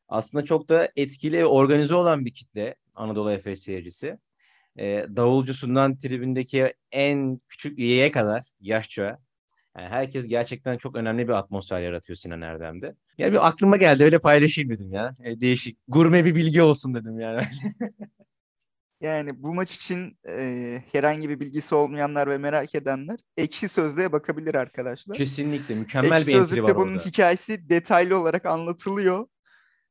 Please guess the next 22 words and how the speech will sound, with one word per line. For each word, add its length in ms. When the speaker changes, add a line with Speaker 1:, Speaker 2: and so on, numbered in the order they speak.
Speaker 2:
E, 200
hem 280
kırıla 400
kırıla, 320
gülmekten 520
kırıla 340
kırıla 280
okuyacaksınız 800
hem 280
de 200
hayatınızda 880
"Vay 300
be!" 260
dediğiniz 520
anlarda, 640
anlara 380
artı 300
bir 100
olacak 440
yani. 260
Çok 260
gerçekten 600